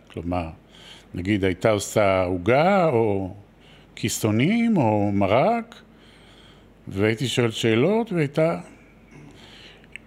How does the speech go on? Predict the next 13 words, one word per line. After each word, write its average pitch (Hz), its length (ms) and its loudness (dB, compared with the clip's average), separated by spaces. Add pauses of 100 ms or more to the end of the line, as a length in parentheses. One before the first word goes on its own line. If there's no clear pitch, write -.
(360)
היא 135 140 2
לא 180 160 2
הייתה 254 360 0 (1400)
איזה, 117 680 2
אמ, 104 320 -2 (1600)
דמות 113 300 0 (100)
נשית 123 600 0
שעוסקת 107 680 -4
רק 104 220 0
בענייני 92 600 -2
נשיות. - 680 -10 (800)
ממש 107 580 0
לא. 92 140 -4